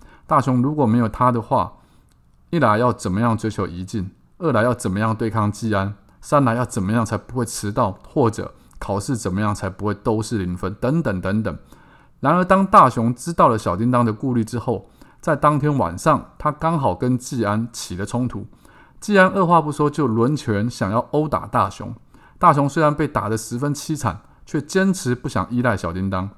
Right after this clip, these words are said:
只因为他说：“如果我不能够单独面对你的话，小叮当他就不会放心我，安心的回去未来了。”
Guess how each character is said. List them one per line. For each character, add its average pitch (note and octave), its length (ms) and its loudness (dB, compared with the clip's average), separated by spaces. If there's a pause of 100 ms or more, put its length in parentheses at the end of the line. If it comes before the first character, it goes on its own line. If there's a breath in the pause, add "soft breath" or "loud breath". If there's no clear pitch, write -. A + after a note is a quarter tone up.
(340 soft breath)
只 - 140 -4
因 D3+ 100 2
为 E3+ 80 4
他 D#3+ 160 2
说： D#3+ 300 -2 (360 soft breath)
“如 F3+ 300 2
果 F3+ 180 2
我 A2 200 0
不 - 160 0
能 C3 160 4
够 C#3 120 0
单 C3 240 2
独 A2+ 120 0
面 A#2+ 200 2
对 A2+ 140 0
你 F2+ 140 -2
的 F#2 100 -6
话， F#2+ 280 -4 (140 soft breath)
小 G#2+ 220 0
叮 C3+ 160 2
当 C3+ 200 2
他 C3 160 0
就 C3 120 -2
不 A2 180 -10
会 A#2+ 160 0
放 A2 220 0
心 G#2+ 220 -2
我， F#2+ 220 -6 (320)
安 B2 140 2
心 A#2 200 0
的 G#2 60 0
回 F#2+ 160 -2
去 G#2+ 120 -6
未 G#2+ 180 0
来 D#2+ 180 -8
了。” F2+ 120 -14